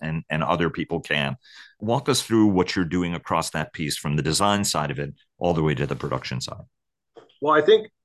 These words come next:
Speaker 2: and I'm gonna be very careful not to get myself in trouble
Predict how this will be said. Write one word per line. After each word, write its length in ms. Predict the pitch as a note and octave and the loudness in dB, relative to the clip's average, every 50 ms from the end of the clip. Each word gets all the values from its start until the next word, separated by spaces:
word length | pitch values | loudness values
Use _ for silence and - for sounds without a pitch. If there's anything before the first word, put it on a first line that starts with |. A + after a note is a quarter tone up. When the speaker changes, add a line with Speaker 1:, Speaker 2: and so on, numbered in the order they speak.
| _ _ _ _ - | _ _ _ _ 0
Speaker 2:
and 140 | C#3 C#3 C#3 | 4 4 6
I'm 80 | C#3 | 6
gonna 140 | C#3 C3+ B2+ | 6 4 2
be 140 | B2+ C3 B2+ | 2 0 2
very 200 | B2+ C#3+ C#3 B2+ | 4 4 2 2
careful 340 | C3+ C#3+ B2+ B2 B2 B2 A#2+ | 2 2 2 2 2 2 0
not 140 | A#2+ A#2 | 0 -2
to 80 | A#2 A2+ | -2 -4
get 100 | A#2 A2+ | -8 -8
myself 320 | A2 G#2 G#2+ - A2 G2 | -8 -8 -8 -8 -10 -10
in 80 | - G#2 | -10 -6
trouble 460 | - A#2+ A2+ G#2 G2+ G2+ G2+ G2+ - | -2 0 0 0 0 -2 -6 -6 -8